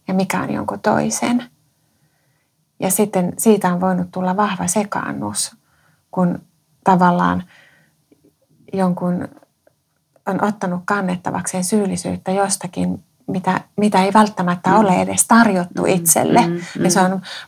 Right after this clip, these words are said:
Speaker 1: voinut mutkistaa työyhteisössä niin kuin niitä vuorovaikutussuhteita.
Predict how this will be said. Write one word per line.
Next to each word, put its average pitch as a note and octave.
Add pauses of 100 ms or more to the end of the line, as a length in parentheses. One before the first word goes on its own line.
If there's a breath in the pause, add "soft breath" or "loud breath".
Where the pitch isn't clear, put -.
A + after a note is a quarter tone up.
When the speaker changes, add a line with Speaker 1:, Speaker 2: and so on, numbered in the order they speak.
Speaker 1:
voinut G3
mutkistaa G#3
työyhteisössä F#3 (1120 soft breath)
niin F#3
kuin F3
niitä F3+
vuorovaikutussuhteita. -